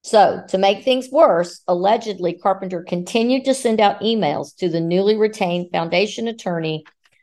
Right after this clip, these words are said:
on that, on the C V B's official email at ten oh three A M,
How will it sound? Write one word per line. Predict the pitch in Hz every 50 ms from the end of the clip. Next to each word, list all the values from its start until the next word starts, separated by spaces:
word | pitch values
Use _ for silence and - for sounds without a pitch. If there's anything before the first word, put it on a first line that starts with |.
| _ _ _ _ _ _ _ _
on | - 190 190 190
that, | 185 180 175 - - - -
on | 196 196 202
the | 185 175
C | 180 - 214 214
V | 190 208 196
B's | 175 170 160 160 160 - -
official | 170 - - 170 170 - - 170 160 - - _ _ _ _ -
email | 240 285 294 254 170 135 127 123 127 - - -
at | 156 151 151 - _ _ _
ten | - - 240 240 247 247 233 - -
oh | 208 202 202 202
three | 190 196 - 202 202 202 190 190 196 -
A | - 180 190 190 190 196 196
M, | 175 147 139 135 143 151